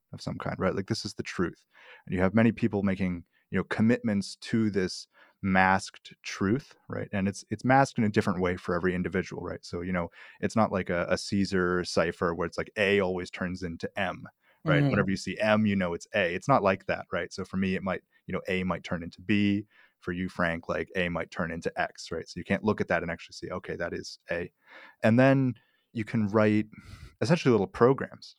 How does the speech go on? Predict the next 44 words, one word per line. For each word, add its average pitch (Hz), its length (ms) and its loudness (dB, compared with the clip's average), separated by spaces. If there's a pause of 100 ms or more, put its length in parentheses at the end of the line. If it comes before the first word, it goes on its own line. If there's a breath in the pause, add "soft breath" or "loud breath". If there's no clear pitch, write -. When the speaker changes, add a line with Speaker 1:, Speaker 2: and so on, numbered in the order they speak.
(100)
Speaker 1:
right? - 280 -10
Where 101 260 -8 (400 loud breath)
you 113 120 2
can 104 300 2 (140)
provide, 95 680 4 (160)
you 95 80 -4
know, 87 120 -4
the, 85 220 -4
the - 100 -8
masked 101 520 4 (100)
data, - 380 -8
right? 90 220 -8
Like, 85 160 -10
say, 92 180 -4
like, 90 180 -6
my 90 180 0
masked 90 460 -2 (180)
age, 87 380 -6
my 90 120 -6
masked 87 440 -6
date 87 180 -8
of 85 120 -8
birth, 87 300 0
my 87 120 -4
masked 87 380 -6 (340 loud breath)
origin, 120 580 4
the 107 80 -2
place 107 340 0
I'm 104 140 0
coming 101 300 0
from. 95 420 0 (480 loud breath)
And 113 380 2 (280)
it 151 140 4
can 127 120 2
give 117 140 4
you 98 120 4
an 90 60 0
answer, 107 280 0
which 95 160 -4
is - 140 -8
like, 85 180 -2 (280)
yes 95 520 0 (140)
or 87 80 -2
no. - 240 -4